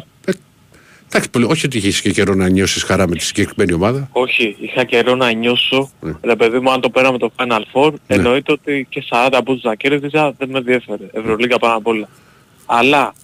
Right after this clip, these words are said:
Speaker 2: ε, πλέον επειδή είχαμε πάει πέρυσι Final Four,
Speaker 1: Ναι.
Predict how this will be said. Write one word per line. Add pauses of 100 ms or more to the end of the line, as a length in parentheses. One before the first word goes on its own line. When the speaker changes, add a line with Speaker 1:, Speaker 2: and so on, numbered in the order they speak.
Speaker 2:
ε,
πλέον
επειδή
είχαμε
πάει
πέρυσι
Final (120)
Four, (360)
Speaker 1:
Ναι.